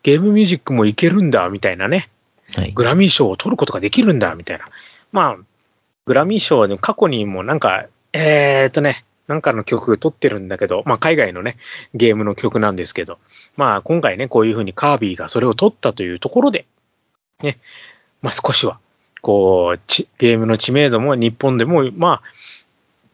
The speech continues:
Speaker 1: あ、上がるんじゃないかな、なんていうふうにちょっと個人的に思ったりもしている次第なんですが、ただ、これアメリカの話なんでね、あくまで。
Speaker 2: はい。
Speaker 1: 日本はというと、まだまだここまでの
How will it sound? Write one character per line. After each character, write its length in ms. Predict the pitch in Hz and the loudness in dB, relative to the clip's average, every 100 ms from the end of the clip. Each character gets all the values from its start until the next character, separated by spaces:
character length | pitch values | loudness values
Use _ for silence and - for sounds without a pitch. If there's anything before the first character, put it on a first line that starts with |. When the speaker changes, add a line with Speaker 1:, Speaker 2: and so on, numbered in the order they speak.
| _ - | _ -4
Speaker 1:
あ、 60 | |
上 60 | 127 | -2
が 80 | 135 | 0
る 100 | 202 | 0
ん 60 | |
じ 60 | 147 | 0
ゃ 40 | |
な 80 | 143 | 0
い 60 | 214 | -2
か 120 | 147 | -2
な、 280 | 180 220 196 | -2 -2 -2
な 100 | 147 | -2
ん 60 | |
て 80 | 131 | 0
い 20 | |
う 40 | 131 | 0
ふ 20 | |
う 40 | |
に 120 | 147 | 0
ち 80 | - | -2
ょ 20 | |
っ 20 | - | -4
と 80 | |
個 120 | - 135 | -2 -2
人 120 | 151 | -4
的 180 | - 147 | -4 -4
に 80 | 147 | 0
思 180 | 151 | 0
っ 40 | 170 | 0
た 120 | - | -2
り 100 | 107 | -6
も 180 | 92 85 - | -8 -14 -16
し 100 | - | -4
て 220 | 120 123 - | -2 -2 0
い 100 | 117 | 0
る 180 | 123 - | 0 0
次 160 | - 131 | -2 0
第 200 | 101 101 | 0 -2
な 120 | 123 | -4
ん 80 | 135 | 0
で 80 | |
す 160 | 147 175 | 0 2
が、 240 | 220 220 - - - - | 2 2 -2 -20 -18 -4
た 120 | 277 | -2
だ、 200 | 220 135 _ _ _ _ _ _ _ _ | -2 -4 _ _ _ _ _ _ _ _
こ 100 | - | 0
れ 100 | 202 - | 0 2
ア 100 | 175 | 2
メ 120 | 285 | 4
リ 80 | 302 | 4
カ 120 | 294 | 2
の 80 | 262 | 0
話 340 | 240 247 233 | -2 0 0
な 80 | 113 | -2
ん 60 | |
で 80 | 90 | -6
ね、 140 | 120 147 | -6 -4
あ 120 | 123 | -4
く 100 | - | -2
ま 140 | 104 | -2
で。 160 | 90 85 _ _ _ _ _ - | -2 -8 _ _ _ _ _ -4
Speaker 2:
は 100 | 92 | -4
い。 100 | 101 101 - | -4 -16 -6
Speaker 1:
日 200 | 165 220 - _ - | 0 0 0 _ -2
本 560 | 320 330 302 285 277 | 0 0 -2 -2 -2
は 160 | 294 330 | 2 0
と 220 | 330 254 | 2 2
い 360 | 240 269 277 277 | 4 4 4 2
う 40 | |
と、 320 | 269 330 311 | 2 4 4
ま 180 | 202 214 | 4 4
だ 120 | 196 | 2
ま 140 | 180 233 | 2 2
だ 120 | 190 | 0
こ 140 | - | -2
こ 160 | - 170 | -8 -2
ま 120 | 170 | 0
で 160 | 139 123 123 - | 0 0 -4 -2
の 260 | 196 214 | 4 4